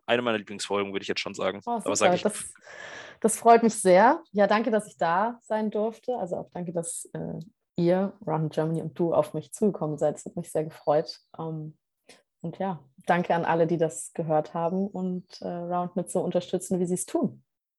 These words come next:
Speaker 1: Genau, am besten, äh, Di-, Di-, Diary of Tina, ist richtig?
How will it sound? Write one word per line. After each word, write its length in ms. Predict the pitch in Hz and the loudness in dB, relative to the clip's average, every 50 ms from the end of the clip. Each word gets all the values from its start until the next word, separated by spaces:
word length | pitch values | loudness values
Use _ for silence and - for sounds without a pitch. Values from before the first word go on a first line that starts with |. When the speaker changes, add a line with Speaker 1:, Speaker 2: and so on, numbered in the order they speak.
| _ _ _ _ _ | _ _ _ _ _
Speaker 1:
Genau, 300 | - - 101 101 101 101 - _ _ | -8 -4 -2 0 0 -2 -2 _ _
am 80 | - 104 | -4 -2
besten, 480 | 104 110 - - - - 107 104 107 104 | 0 0 0 -2 -6 -6 -6 -6 -4 -2
äh, 320 | 85 104 101 101 101 101 - _ _ _ _ _ _ _ _ _ _ _ _ - | 0 2 2 2 2 0 -2 _ _ _ _ _ _ _ _ _ _ _ _ 2
Di-, 240 | 107 110 120 120 - | 4 4 4 4 2
Di-, 220 | 110 - 113 101 101 | 0 0 0 0 2
Diary 400 | 110 110 120 135 143 139 139 135 | 4 4 4 4 4 2 2 2
of 160 | 117 123 - | 2 2 0
Tina, 380 | - - 151 160 165 165 185 - _ | -4 -8 -6 -4 -4 -4 -4 -6 _
ist 140 | - - - - | -10 -10 -8 -8
richtig? 260 | - - 160 - | -8 -8 -8 -10